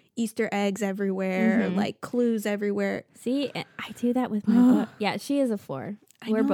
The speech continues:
Speaker 2: both fours.
Speaker 1: I've been saying.
Speaker 2: She might be an I N F P too.
Speaker 1: She could.
Speaker 2: She's pretty
Speaker 1: I don't know.
Speaker 2: introverted.
Speaker 1: I, I don't,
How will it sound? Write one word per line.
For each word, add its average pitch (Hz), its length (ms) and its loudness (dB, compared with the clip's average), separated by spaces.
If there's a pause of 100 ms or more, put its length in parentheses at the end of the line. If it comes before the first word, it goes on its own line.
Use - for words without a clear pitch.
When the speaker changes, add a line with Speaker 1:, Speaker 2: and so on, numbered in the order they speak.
(100)
Speaker 2:
both 220 100 -4
fours. - 340 -10
Speaker 1:
I've 240 160 0
been 269 160 -2
saying. 254 480 -2
Speaker 2:
She 233 160 0
might 349 220 2
be 370 100 4
an 302 140 0
I 240 140 2
N 233 100 -2
F 196 180 -6
P 165 220 -6
too. 180 400 -6 (480)
Speaker 1:
She 269 240 -6
could. 220 360 -2 (1120)
Speaker 2:
She's - 300 -6
pretty 339 180 -2
Speaker 1:
I 240 60 0
don't 285 60 -4
know. - 40 0
Speaker 2:
introverted. 180 680 -2 (880)
Speaker 1:
I, 254 280 -8
I 240 140 -6
don't, 240 160 -10